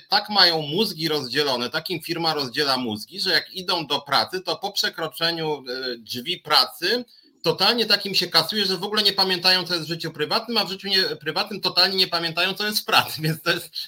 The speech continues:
można powiedzieć, taka dystopia rzeczywiście totalnego rozdziału czasu pracy i czasu wolnego. Jak się domyślacie, ta praca, no, jest generalnie trochę koszmarna w tym serialu,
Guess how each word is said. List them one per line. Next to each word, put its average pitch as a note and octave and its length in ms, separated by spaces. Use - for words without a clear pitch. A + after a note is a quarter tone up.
można D#3 280
powiedzieć, F3 480
taka E3+ 240
dystopia F3+ 760
rzeczywiście G#3+ 500
totalnego D3+ 600
rozdziału C#3+ 500
czasu D3 300
pracy C#3+ 360
i A#2+ 40
czasu E3 360
wolnego. C#3+ 540
Jak A3 200
się A#3+ 160
domyślacie, F3+ 600
ta D#3 140
praca, E3 360
no, D3+ 100
jest D3+ 120
generalnie D3 420
trochę D3 220
koszmarna D#3+ 580
w - 40
tym C#3 140
serialu, C3+ 600